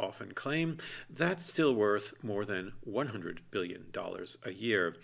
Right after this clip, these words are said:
And missing from the latest data, there's no mention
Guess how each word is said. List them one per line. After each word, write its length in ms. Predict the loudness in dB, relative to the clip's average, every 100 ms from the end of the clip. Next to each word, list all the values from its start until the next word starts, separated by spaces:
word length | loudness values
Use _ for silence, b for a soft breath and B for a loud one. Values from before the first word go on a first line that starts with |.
| B B B
And 260 | 0 2 2
missing 440 | 2 4 4 2 0
from 480 | 2 2 2 -2 0
the 160 | 2
latest 460 | 4 4 4 2 0
data, 400 | 0 2 2 0 B B B 2
there's 240 | 4 6
no 120 | 4
mention 460 | 4 2 0 0